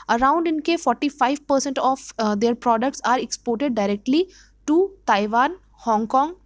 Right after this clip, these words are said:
टर्की, चाइना, कोरिया, सिंगापुर, इजराइल and इजिप्ट।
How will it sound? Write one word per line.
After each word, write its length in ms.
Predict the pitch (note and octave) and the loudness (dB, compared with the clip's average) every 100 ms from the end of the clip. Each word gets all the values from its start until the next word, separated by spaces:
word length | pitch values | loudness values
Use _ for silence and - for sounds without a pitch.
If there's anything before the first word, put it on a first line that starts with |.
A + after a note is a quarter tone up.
| - | -4
टर्की, 500 | A#3 A3+ - D4+ D#4+ | -2 -2 -2 -2 -2
चाइना, 420 | - G#3 G3+ B3 E4+ - - _ - | -2 -2 0 -4 -6 -14 -20 _ -2
कोरिया, 400 | C4 C4 C#4+ E4 | 2 4 4 2
सिंगापुर, 600 | - A#3+ B3 B3 C#4+ C#4 G#3 | 0 0 0 0 -2 -2 -6
इजराइल 460 | G#3 A3 A3+ C#4 - | -6 -2 -2 -2 -4
and 140 | A3+ C#4+ - | -6 -6 -6
इजिप्ट। 380 | G#3 F#3+ G3 - | -4 -2 -4 -4